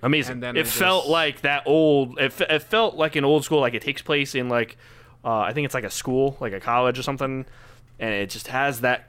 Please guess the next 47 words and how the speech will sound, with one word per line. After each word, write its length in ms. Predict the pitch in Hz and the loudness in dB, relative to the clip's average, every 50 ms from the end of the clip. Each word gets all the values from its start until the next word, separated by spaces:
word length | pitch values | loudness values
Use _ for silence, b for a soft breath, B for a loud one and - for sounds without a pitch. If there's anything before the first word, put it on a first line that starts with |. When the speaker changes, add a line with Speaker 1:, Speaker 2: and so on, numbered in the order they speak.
| - - | -12 -4
Speaker 1:
has 160 | 139 160 151 143 | -2 -2 0 0
that 140 | 147 - | -2 -6
feel, 500 | - - - - 185 202 208 185 135 113 | -6 -14 -8 -4 0 2 2 4 4 4
you 60 | 117 123 | 4 2
know 60 | 131 | 2
what 40 | 131 | 2
I 20 | |
mean? 120 | 135 127 123 | 2 2 0
That, 140 | 120 123 131 | 0 0 0
like, 160 | 120 117 - | -2 -2 0
that, 160 | 120 113 101 - - - - - | -2 -2 -2 -4 -12 -18 -10 -4
that, 160 | 131 117 101 | -4 -2 -2
like, 200 | 113 113 107 104 | -2 -4 -4 -6
really, 440 | 101 107 117 117 113 113 110 107 98 101 | -6 -4 -2 -2 0 -2 -2 -4 -6 -6
like, 140 | 95 95 - | -8 -8 -10
s-, 100 | - - - - - - - - - - - - | -12 -16 -18 -20 -20 -20 -20 -20 -20 -20 -18 -16
creepy 340 | - - - 123 117 - 117 | -10 -6 -4 -4 -4 -4 -6
survival 360 | - - 117 123 127 117 117 | -6 -2 -2 0 0 0 0
horror 220 | 117 127 117 110 104 | 0 2 2 0 0
Speaker 2:
Mm-hmm. 80 | 143 135 | -2 0
Speaker 1:
feel 220 | 139 143 127 120 | 2 2 4 4
that, 100 | 113 110 | 4 2
like, 200 | 110 110 107 - - - - - | 2 0 0 -2 -6 -18 -8 -4
the 120 | 117 104 | -4 -4
two 220 | - - 123 120 | -2 -2 -2 0
demo 260 | 107 127 147 151 123 110 | 0 0 0 0 0 0
kinda 200 | - 120 110 98 | -2 -2 -2 -2
gave 160 | 101 101 101 | -2 -2 -4
me. 100 | 101 - B B B B B B B | -4 -8 B B B B B B B
And 80 | 151 147 | 2 2
then 120 | 147 143 | 2 2
after 200 | 131 120 - 123 | 0 -2 -2 0
that, 220 | 123 117 113 - | 0 0 0 0
like, 180 | 131 117 113 110 | -2 -4 -4 -6
the 200 | - 135 151 147 | -8 -2 0 2
last 260 | 143 147 143 135 - | 2 2 0 -2 -4
two 60 | - 120 | -6 -4
chapters 320 | - 127 117 113 123 113 | -2 -2 -2 -2 -4 -2
of 80 | 110 104 | -2 0
Leon's 260 | 107 107 104 101 - | 0 0 0 -2 -4
campaign 360 | - 107 98 92 - 107 98 | -6 -8 -8 -6 -8 -8 -6
go 120 | 92 95 95 | -4 -4 -4
off 120 | 95 - | -4 -6
the 80 | - 95 | -6 -8
rails, 340 | 92 92 92 90 92 92 92 | -6 -6 -4 -6 -6 -6 -8
and 100 | 87 87 | -8 -8
then 160 | 87 87 | -8 -10